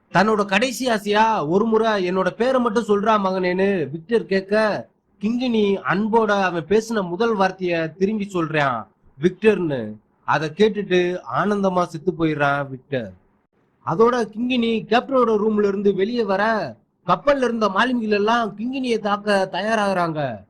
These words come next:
ஆனா கேப்டன் அவங்க எல்லாரையும் தடுத்துட்டு அவரை போக விடுங்கன்னு சொல்லிடுறேன். கப்பலை விட்டு கீழே வந்த கிங்கினி பனியில சிக்கியிருந்த கப்பலை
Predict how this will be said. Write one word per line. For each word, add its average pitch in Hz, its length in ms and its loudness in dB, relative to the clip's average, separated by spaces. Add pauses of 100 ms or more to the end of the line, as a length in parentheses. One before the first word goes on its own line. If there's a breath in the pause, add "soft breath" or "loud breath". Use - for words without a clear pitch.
(160)
ஆனா 196 320 0
கேப்டன் 233 520 -2
அவங்க 190 240 0
எல்லாரையும் 226 380 0
தடுத்துட்டு 202 600 2
அவரை 165 480 0 (120)
போக 247 240 2
விடுங்கன்னு 208 440 0
சொல்லிடுறேன். 151 540 -4 (600)
கப்பலை 277 360 4
விட்டு 220 180 -4
கீழே 254 240 0
வந்த 220 220 2
கிங்கினி 214 720 -2
பனியில 254 420 2
சிக்கியிருந்த 208 440 -2
கப்பலை 220 420 2